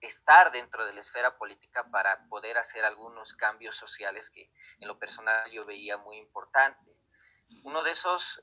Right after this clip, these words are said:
bueno, y yo me, me enmarqué en tres puntos importantes del trabajo político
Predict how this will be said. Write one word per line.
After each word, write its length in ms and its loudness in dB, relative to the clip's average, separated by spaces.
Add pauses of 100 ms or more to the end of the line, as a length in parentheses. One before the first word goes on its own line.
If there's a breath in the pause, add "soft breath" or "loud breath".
(100)
bueno, 240 0 (120)
y 340 -20
yo 460 4 (500)
me, 840 -8 (640)
me 100 -8
enmarqué 540 2
en 120 -6
tres 200 -8
puntos 400 -14
importantes 680 -6
del 160 -14
trabajo 840 0
político 680 -6